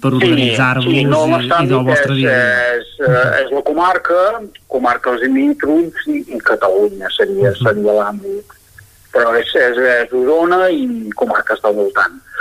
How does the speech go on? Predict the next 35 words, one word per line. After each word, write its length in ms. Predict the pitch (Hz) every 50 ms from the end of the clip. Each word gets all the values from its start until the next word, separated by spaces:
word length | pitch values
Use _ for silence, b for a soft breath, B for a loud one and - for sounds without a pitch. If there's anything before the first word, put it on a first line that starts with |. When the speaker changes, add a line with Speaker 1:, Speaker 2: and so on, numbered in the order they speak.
| B B B B B B B B B B - - - - - _ _ _ _ _ _ _ - - - -
Speaker 2:
Doncs 300 | 151 139 135 131 131 120
llavors, 300 | 127 139 143 139 131 - - -
per, 220 | - 135 - - -
perdó, 280 | - 127 120 139 160 185 175
la 60 | 143 -
pregunta 340 | 135 135 131 143 151 151 135
m'has 180 | 143 135 -
dit, 180 | 196 208 208 208
que, 80 | - 160 180 233 359 370 - -
Speaker 1:
Que 240 | - 147 135 143 147
Speaker 2:
eh, 60 | 139 -
Speaker 1:
qua-, 240 | 160 165 - 143 147
qui, 100 | - 175
eh, 280 | 175 151 139 139 135 123 - -
quanta, 600 | 147 147 143 147 143 147 143 143 139 131 127 -
quantes 400 | - 143 147 147 143 165 156 127
llavors 400 | 131 143 143 135 143 143 139 110 113
d'aquestes 320 | 131 123 143 151 - -
Speaker 2:
Ah, 40 | 139
sí, 60 | -
sí. 60 | 156
Speaker 1:
varietats, 600 | 139 135 135 139 - - 135 127 127 117 113 120
eh, 100 | 127 123 120
Speaker 2:
Sí, 60 | - 170
ara, 160 | 175 180 202
Speaker 1:
heu 60 | 214 214
Speaker 2:
ara 80 | - - 196
Speaker 1:
recuperat? 220 | 202 202 180 - - -
Speaker 2:
actualment 420 | - - - - - 190 - -
tenim, 360 | 403 370 349 - 165 156 147 -
tenim 240 | - 151 151 156 156
una 120 | 151 151
base 240 | 151 156 151 - 147
de 220 | 147 147 147 147 147
dades, 540 | 165 175 175 156 147 151 170 208 254 247